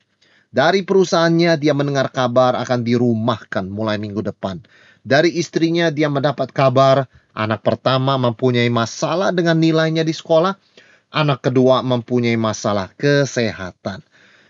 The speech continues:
Ketika segala masalah itu terjadi pada saat yang sama, kita sering menyebut ini dengan istilah perfect storm. Sepertinya ini waktu yang sangat buruk,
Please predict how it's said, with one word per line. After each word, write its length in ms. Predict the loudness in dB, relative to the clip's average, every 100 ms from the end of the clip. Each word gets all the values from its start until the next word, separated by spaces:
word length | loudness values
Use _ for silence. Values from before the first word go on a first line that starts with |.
| _ -4
Ketika 800 | -4 -2 -6 -6 -4 0 2 2
segala 400 | 0 2 2 2
masalah 480 | 0 0 0 2
itu 400 | 2 2 4 2
terjadi 400 | 2 0 2 0
pada 240 | 0 0 0
saat 400 | 0 0 0 0
yang 160 | -2
sama, 480 | -2 -6 -4 -6 -6 _ _ _ _ _ _ _
kita 240 | -6 -2 0
sering 560 | 2 4 4 2 -2
menyebut 480 | -4 -2 0 0 -2
ini 320 | -2 0 0
dengan 320 | 0 -2 -2 -4
istilah 400 | -6 -2 0 0
perfect 400 | -2 -2 -6 -4
storm. 480 | 0 0 0 -8 _ _ _ _ _ -10
Sepertinya 560 | -2 2 2 0 0 -2
ini 240 | -4 -2
waktu 400 | 0 -2 0 -2
yang 80 | -2
sangat 480 | -4 -2 0 -2 -2
buruk, 480 | 2 4 4 -2